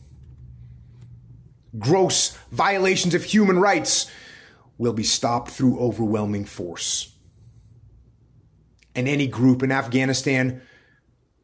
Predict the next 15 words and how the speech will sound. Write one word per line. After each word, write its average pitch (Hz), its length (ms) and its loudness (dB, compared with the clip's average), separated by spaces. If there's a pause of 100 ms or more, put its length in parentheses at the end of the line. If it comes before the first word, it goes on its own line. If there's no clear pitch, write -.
(220)
fighting 107 340 -4
for 107 140 -10
freedom, 113 520 -2 (1200)
liberty, 117 540 0 (600)
and 113 180 -8
basic 117 400 -4
human 117 340 -4
rights 98 380 -6 (240)
will 117 160 0
be 110 140 -6
supported 127 580 0
through 127 200 0
special 139 420 0
operations 131 560 2
forces 127 640 0